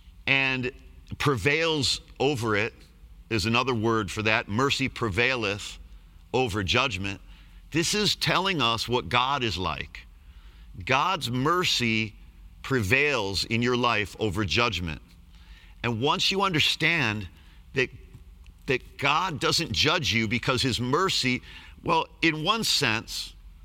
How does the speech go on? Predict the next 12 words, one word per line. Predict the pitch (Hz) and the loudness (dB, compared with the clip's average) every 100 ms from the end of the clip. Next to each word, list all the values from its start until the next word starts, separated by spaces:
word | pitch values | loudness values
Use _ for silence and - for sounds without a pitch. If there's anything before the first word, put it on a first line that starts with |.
| - - - - - | -20 -20 -20 -8 2
God | 143 147 117 | 2 2 2
does | 147 180 101 | 0 2 0
judge | 80 113 101 90 | 2 2 2 0
us, | 71 - - | 0 -4 -2
but | 135 | 0
he | 131 | 0
judges | 113 160 185 185 123 | 2 2 2 0 2
us | 131 127 - | 2 0 0
in | 143 139 | 0 0
Christ. | 113 - 135 95 - - - - - - - - - | 0 0 0 0 -4 -8 -8 -12 -20 -20 -20 -20 -4
So | - 135 | 0 2
he, | 139 117 | 2 0